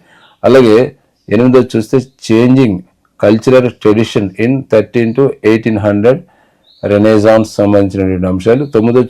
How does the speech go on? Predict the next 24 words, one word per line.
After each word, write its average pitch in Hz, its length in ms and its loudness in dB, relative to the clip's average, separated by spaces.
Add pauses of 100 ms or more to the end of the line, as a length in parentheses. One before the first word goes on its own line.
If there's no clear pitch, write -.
చూస్తే 113 340 0
democratic 120 680 0 (140)
and 110 140 -2 (520)
national 110 380 0 (120)
movements. 117 420 0 (800)
ఇక 117 160 0 (420)
పదో 123 200 4 (120)
చూసుకున్నట్లయితే 107 920 -2
industrialization 113 920 0 (140)
and 104 100 -4 (140)
social 107 280 -2 (140)
change, 101 240 0 (380)
బ్రిటన్, 101 420 -2 (480)
ఆ, 90 340 -4
బ్రిటన్, 95 400 0
జర్మనీ 104 440 2
and 98 100 -2
ఫ్రాన్స్ 101 380 -2
సంబంధించిన 95 520 -4
రిలేషన్ 92 300 -4
అంశాలు. 113 260 -8 (400)
పదకొండో 135 380 2 (140)
చూస్తే 135 360 -2
colonization 110 640 2